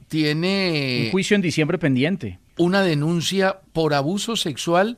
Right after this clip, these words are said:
Speaker 2: Violación.
Speaker 1: e intento de homicidio, que va para diciembre, efe-, efectivamente. Pero yo creo que la sacó barata. Ahora, lo que pasa es que la tipificación del delito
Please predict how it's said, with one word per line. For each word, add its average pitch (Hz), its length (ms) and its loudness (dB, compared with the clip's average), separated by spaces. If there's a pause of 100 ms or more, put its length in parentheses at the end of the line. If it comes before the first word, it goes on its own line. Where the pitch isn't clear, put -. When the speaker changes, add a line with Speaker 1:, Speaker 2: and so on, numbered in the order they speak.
Speaker 2:
Violación. 101 400 -8
Speaker 1:
e 170 40 4
intento 165 640 0
de 190 140 2
homicidio, 120 960 -2 (560)
que 139 160 0
va 139 200 4
para 180 180 6
diciembre, 135 600 0
efe-, 113 240 -8 (100)
efectivamente. 127 960 -4 (640)
Pero 170 220 2
yo 208 120 -2
creo 285 140 -2
que 285 80 -2
la 196 100 6
sacó 170 280 0
barata. 208 400 6
Ahora, 185 360 4
lo 131 120 0
que 127 120 -4
pasa 151 320 0
es 190 140 -2
que 214 300 0
la 147 220 0
tipificación 147 880 -2
del 190 180 0
delito 139 640 -2